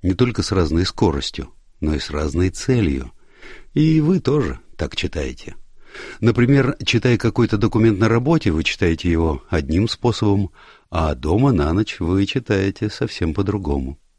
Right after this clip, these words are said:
Чтение познавательной книги происходит медленнее. Вы встречаете неизвестные термины, описание ранее непонятого или непознанного, тратите больше усилий,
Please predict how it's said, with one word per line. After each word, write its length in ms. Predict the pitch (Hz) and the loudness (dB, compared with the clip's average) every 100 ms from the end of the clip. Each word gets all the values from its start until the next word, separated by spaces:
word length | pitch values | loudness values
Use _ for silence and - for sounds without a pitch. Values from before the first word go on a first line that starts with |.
| _ _ - - - | _ _ -20 -18 -6
Чтение 500 | - - 104 95 95 | -4 2 4 4 4
познавательной 920 | 90 92 87 82 85 147 - 131 110 | 2 0 2 2 2 2 2 2 2
книги 500 | - 92 78 67 67 - _ _ - | 2 2 2 0 -6 -8 _ _ -4
происходит 600 | 73 67 - 80 95 110 | -4 -4 -4 -2 0 2
медленнее. 720 | 113 107 78 71 69 65 - _ _ _ _ _ - | 2 2 0 0 -2 -6 -12 _ _ _ _ _ -2
Вы 180 | 87 156 | 2 2
встречаете 840 | - 147 - 135 139 131 123 104 - - | 0 0 2 2 2 2 2 0 -4 0
неизвестные 680 | 87 76 76 135 - 98 | 2 2 0 0 2 0
термины, 640 | - 80 85 95 92 92 85 - _ _ _ | 0 -2 0 0 2 0 -2 -10 _ _ _
описание 880 | 85 90 - 98 104 104 98 87 76 - | -4 -2 0 2 4 4 4 2 -2 -8
ранее 440 | 73 82 92 90 | -4 0 2 2
непонятого 800 | 85 85 - 76 85 104 - 87 | 2 0 -2 -2 2 2 2 0
или 160 | 73 78 | 0 0
непознанного, 1040 | 73 78 - 82 98 98 92 90 87 82 - - - - - | -2 -4 -2 0 2 2 2 2 0 0 -4 -14 -20 -20 -6
тратите 460 | - 107 165 - | -2 0 0 -2
больше 340 | 156 156 151 151 | -2 -2 0 -2
усилий, 560 | 135 - 113 123 73 | -2 -2 -2 -2 -4